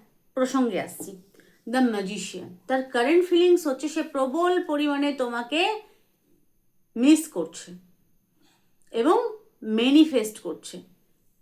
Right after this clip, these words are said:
কন্টিনিউ যদি আমরা, কন্টিনিউ মানে কি, আমরা যদি কাউকে, আহ, বেশ কিছু মিনিট ধরে যদি আমি তার কথা ভাবি, তাহলে সেটা কিন্তু ম্যানিফেস্ট এক প্রকারের হয়। সে তোমাকে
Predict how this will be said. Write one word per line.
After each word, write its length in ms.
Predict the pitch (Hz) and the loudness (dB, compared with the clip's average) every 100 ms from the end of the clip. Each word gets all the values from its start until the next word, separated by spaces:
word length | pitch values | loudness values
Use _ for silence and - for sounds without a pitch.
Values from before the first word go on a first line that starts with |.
| _ | _
কন্টিনিউ 720 | 302 320 320 349 330 339 339 277 | 0 4 4 6 6 6 4 2
যদি 220 | 269 277 262 | 0 -2 -2
আমরা, 260 | 240 247 240 - - | -2 -4 -4 -6 -4
কন্টিনিউ 380 | 247 285 285 277 | -2 0 0 0
মানে 200 | 240 214 | -2 -6
কি, 180 | 196 190 - - - | -10 -12 -18 -16 -6
আমরা 320 | 233 240 247 | -4 -2 -2
যদি 220 | 240 233 | -4 -6
কাউকে, 420 | - 220 208 233 | -6 -4 -4 -4
আহ, 180 | 220 208 196 185 170 - - - - | -4 -4 -6 -4 -8 -10 -20 -14 -8
বেশ 160 | 247 - | -8 -6
কিছু 240 | 262 - 262 254 - - _ 233 | -10 -6 -6 -6 -10 -20 _ -2
মিনিট 320 | 254 311 285 - - | 4 4 4 -2 -10
ধরে 160 | 233 233 | -6 -4
যদি 200 | 220 208 196 | -4 -4 -6
আমি 120 | 202 | -6
তার 180 | 196 190 | -8 -6
কথা 240 | 190 220 190 | -6 -6 -8
ভাবি, 400 | 180 - 330 - | -6 -6 -8 -10
তাহলে 160 | 196 214 | -10 -10
সেটা 240 | 220 214 | -10 -10
কিন্তু 200 | 226 240 226 | -10 -10 -8
ম্যানিফেস্ট 440 | 185 185 208 202 185 | -6 -6 -8 -12 -14
এক 120 | 180 | -14
প্রকারের 320 | 180 185 185 180 | -12 -10 -10 -10
হয়। 140 | - - - - _ - | -14 -20 -20 -20 _ -6
সে 160 | 320 | -6
তোমাকে 460 | 320 285 254 269 | -4 -2 0 -2